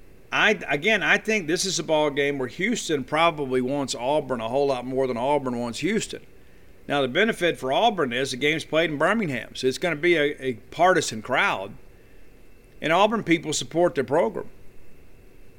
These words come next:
And it's a first-year coach over there. It's not like anybody's soured on Harsin yet. I just think Houston's a better team. I pick it thirty-four twenty-four Houston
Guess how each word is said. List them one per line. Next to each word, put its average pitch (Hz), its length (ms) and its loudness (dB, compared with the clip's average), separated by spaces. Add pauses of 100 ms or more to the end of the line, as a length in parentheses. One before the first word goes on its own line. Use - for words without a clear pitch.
And 180 100 -2
it's - 140 -2
a 190 60 0
first-year 185 440 2
coach 170 380 2
over 104 160 -6
there. 113 160 -6
It's 120 100 -10
not 180 100 -2
like 170 140 -2
anybody's 135 420 -2
soured 143 560 2
on 110 140 -6
Harsin 120 460 -4
yet. 127 320 -4 (1160)
I 143 120 0
just 226 200 -2
think 170 220 -4
Houston's 143 420 -2
a 120 40 -4
better 113 240 -2
team. 151 400 -6
I 135 80 0
pick 196 280 0
it 151 140 -4
thirty-four 143 460 0
twenty-four 139 560 -2
Houston 143 640 -6